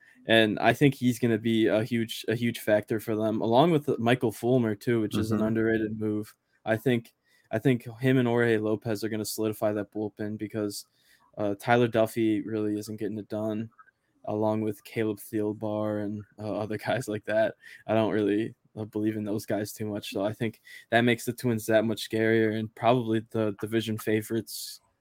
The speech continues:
Speaker 1: uh, clearly now. I mean, if they
Speaker 2: Yeah.
Speaker 1: weren't before in, in, in your eyes, but
Speaker 2: Mm-hmm. Yeah, I,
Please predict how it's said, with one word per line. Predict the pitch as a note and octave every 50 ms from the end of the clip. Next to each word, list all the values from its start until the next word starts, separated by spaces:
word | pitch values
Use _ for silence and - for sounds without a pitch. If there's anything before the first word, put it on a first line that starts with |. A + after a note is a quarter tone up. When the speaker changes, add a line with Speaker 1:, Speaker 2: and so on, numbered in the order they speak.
| _ _ _ -
Speaker 1:
uh, | G#2+ G#2 G#2 G#2 G2 - - -
clearly | - - A2+ A#2 B2 A#2+ G2+ - G2+ G#2+ -
now. | A2 G#2+ G#2+ G#2+ G2+ - A#2 - - - _ _ _ _
I | - -
mean, | A2+ A2 A2
if | A2 G#2+ -
they | A2 G#2+
Speaker 2:
Yeah. | G#2+ A2
Speaker 1:
weren't | G#2+ G#2 G#2+ -
before | G#2 - - G#2 G#2+ G#2+ G#2+
in, | G#2+ G#2+ - - - - -
in, | G#2 G2 G#2+ G2+
in | A2 A2
your | G#2+ G#2 G#2+ G#2+
eyes, | G#2 G#2+ A2 A2 G#2+ - -
but | - G#2 G2+ G2+ - - _ _ _ _ _ _ _ _ -
Speaker 2:
Mm-hmm. | A#2 A2+ G#2 G#2+ G#2+ G#2+ G#2+ _ _ _ _ _ _ -
Yeah, | A2 A2 A2 G#2+ G#2 - - - - _
I, | - G#2 G#2 G#2 G#2 G2+ G#2 G#2+ G#2 G#2